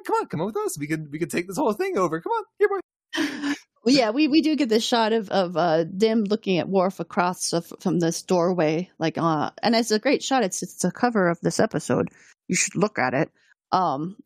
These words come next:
Speaker 2: <laughs>
Speaker 1: Drawn by our own, uh, Mer-, Mira. I almost said Merc.
Speaker 2: <laughs> You can call me Merc. It's fine. You, you call me Merc all the time. <laughs> Um,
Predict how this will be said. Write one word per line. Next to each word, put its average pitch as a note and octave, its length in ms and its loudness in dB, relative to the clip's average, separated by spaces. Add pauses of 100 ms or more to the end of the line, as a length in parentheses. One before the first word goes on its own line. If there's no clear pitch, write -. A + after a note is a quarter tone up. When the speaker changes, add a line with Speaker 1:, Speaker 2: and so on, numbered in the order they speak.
(220)
Speaker 2:
<laughs> - 320 0
Speaker 1:
Drawn E3 280 6
by D3+ 200 6
our C#3+ 380 2
own, G#2 720 -2
uh, G2+ 280 -4
Mer-, A#2+ 1120 0
Mira. G#2+ 840 0 (540)
I G#2 40 -8
almost G#2+ 220 -6
said F#2+ 140 -6
Merc. F#2 200 -6 (380)
Speaker 2:
<laughs> - 420 -6
You C#4 60 4
can E4 160 2
call D4+ 240 0
me E4 140 2
Merc. C4+ 260 2
It's B3 140 0
fine. A#3+ 320 0
You, A#3+ 240 2
you B3 100 0
call A3 180 2
me C4+ 120 2
Merc A#3+ 220 0
all - 120 2
the A#3+ 800 4 (520)
time. C#4+ 100 2 (180)
<laughs> G4+ 600 -2
Um, G#3+ 480 0